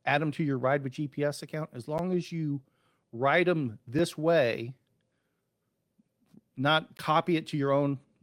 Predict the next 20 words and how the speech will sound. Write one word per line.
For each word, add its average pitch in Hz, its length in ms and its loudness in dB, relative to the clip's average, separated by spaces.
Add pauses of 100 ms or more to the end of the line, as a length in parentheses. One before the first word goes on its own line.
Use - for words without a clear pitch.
(180)
account 151 560 0
and 123 440 -4 (580)
access 135 380 0
it 123 80 -10
that 139 180 -2
way, 120 80 -2
but 120 140 -2
if 117 100 -10
you 123 220 -4 (100)
access 170 540 -4
it - 120 -8
from 160 220 -2
the 127 80 -2
s-, - 160 -10 (160)
the 127 80 -6
Spinistry, 156 680 -4 (880)
um, 117 680 0 (480)
library 135 680 2
s-, - 180 -14 (180)
directly, 123 640 0